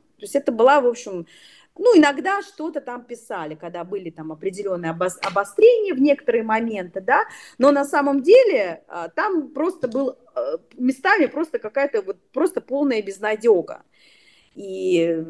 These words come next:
ты приезжаешь туда, вот я помню, в семнадцатом году мы приехали ху-, в хоспис в поселке Калиново привезти помощь, там памперсы для лежачих мы привезли, и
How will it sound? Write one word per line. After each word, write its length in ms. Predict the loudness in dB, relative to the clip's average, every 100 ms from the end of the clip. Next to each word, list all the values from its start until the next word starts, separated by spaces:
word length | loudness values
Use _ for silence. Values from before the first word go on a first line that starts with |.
| -12 -14 -8
ты 100 | -2
приезжаешь 540 | 2 4 6 4 4
туда, 400 | -2 -8 -6 -6
вот 180 | -6 -4
я 80 | -6
помню, 320 | -2 -2 -2
в 40 | -4
семнадцатом 540 | -4 -2 -4 -6 -4
году 360 | -2 -2 -4 -4
мы 80 | -6
приехали 500 | -6 -4 -4 -2 -6
ху-, 180 | -8 -20
в 180 | -16 0
хоспис 520 | 0 2 -4 -4 -14
в 80 | -6
поселке 480 | -4 0 0 0 -2
Калиново 520 | 0 0 0 -6 -6
привезти 420 | -6 -8 -6 0
помощь, 460 | 0 2 0 0 -6
там 140 | -8 -2
памперсы 500 | 2 2 2 -2 -2
для 140 | 0
лежачих 540 | 2 2 2 -4 -4 -2
мы 140 | 0
привезли, 640 | 0 0 -2 -4 -8 -8 -10 -20 -20 -20 -14
и 560 | -8 -4 4 6 6